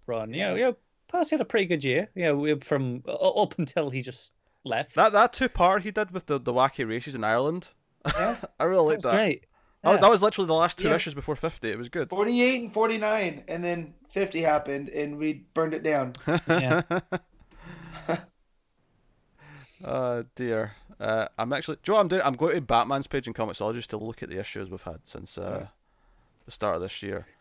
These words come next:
Speaker 1: Trying to confirm that that annual was last year. <laughs>
Speaker 3: No, no, no, no. I'm just, I'm just looking to see if any covers, like, strike my mind and go, "Yeah, oh yeah, that issue that I wanted, you know, that I should, should
Speaker 1: I
Speaker 3: definitely
Speaker 1: think
Speaker 3: mention."
Speaker 1: I'll be honest, at this point, I know my choice.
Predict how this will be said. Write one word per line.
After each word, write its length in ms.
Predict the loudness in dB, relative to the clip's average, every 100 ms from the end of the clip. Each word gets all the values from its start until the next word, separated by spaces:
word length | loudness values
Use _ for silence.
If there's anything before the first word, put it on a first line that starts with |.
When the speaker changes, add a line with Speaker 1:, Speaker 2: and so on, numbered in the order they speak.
| _
Speaker 1:
Trying 120 | -2 -2
to 80 | 0
confirm 420 | -2 2 2 2
that 100 | 0
that 160 | -4 -2
annual 360 | -4 -4 -6
was 140 | -6 -6
last 320 | -8 -8 -10
year. 180 | -8 -8 -8 -8 -6
<laughs> 120 | -10 -10 _ -20 -10
Speaker 3:
No, 180 | 4 8 10
no, 160 | 8
no, 100 | 8
no. 80 | 6
I'm 220 | 6 4
just, 200 | 0 -2
I'm 140 | 0 0
just 180 | -2
looking 160 | -4 -4
to 40 |
see 100 | -2
if 100 | 0
any 140 | 0 0
covers, 380 | -2 -2 0 -2
like, 120 | -6
strike 300 | -4 -4 -2
my 80 | -2
mind 300 | -2 -2 -4
and 80 |
go, 160 | -4 -4
"Yeah, 260 | 0 2 6
oh 160 | 4
yeah, 300 | 4 4 4
that 240 | 4 2 0
issue 400 | -2 -4 -4 -2
that 100 | -2
I 40 |
wanted, 300 | -2 -2 -4 -8
you 80 |
know, 80 | -8
that 140 | -6 -6
I 20 |
should, 200 | -8 -14 _ _
should 140 | -14 -2
Speaker 1:
I 60 | 2
Speaker 3:
definitely 160 | 2 -2
Speaker 1:
think 80 |
Speaker 3:
mention." 360 | -8 -10 -12 -16 -18 _ _
Speaker 1:
I'll 100 | -4
be 80 | -4
honest, 160 | -4 -4
at 180 | -6 -4
this 200 | -8 -8
point, 360 | -6 -4 -6 -14 _ _ _ _ _ _ -10
I 160 | -8
know 220 | -6 -6 -6
my 180 | -8
choice. 540 | -10 -14 -18 -18 -20